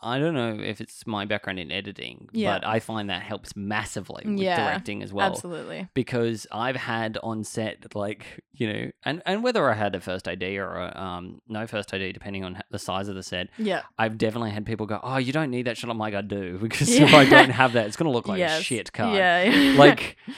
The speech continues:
Speaker 1: it's, it's, you kind of prioritize things, I think, that w-, you know will flow well.
Speaker 2: Yeah.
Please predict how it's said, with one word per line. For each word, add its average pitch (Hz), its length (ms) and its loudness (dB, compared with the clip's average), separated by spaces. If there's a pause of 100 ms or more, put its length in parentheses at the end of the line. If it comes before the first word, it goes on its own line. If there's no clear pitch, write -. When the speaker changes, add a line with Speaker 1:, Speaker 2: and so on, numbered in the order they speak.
(120)
Speaker 1:
it's, 170 340 0
it's, - 480 -6 (300)
you 151 160 -8
kind 135 260 0
of 151 220 -6
prioritize 113 560 0
things, 110 320 -6
I 104 60 -6
think, 113 200 -8
that - 140 -8
w-, 107 240 -6
you 113 100 -4
know 107 240 0
will 107 160 -2
flow 104 460 -4
well. 147 420 0
Speaker 2:
Yeah. 175 200 -4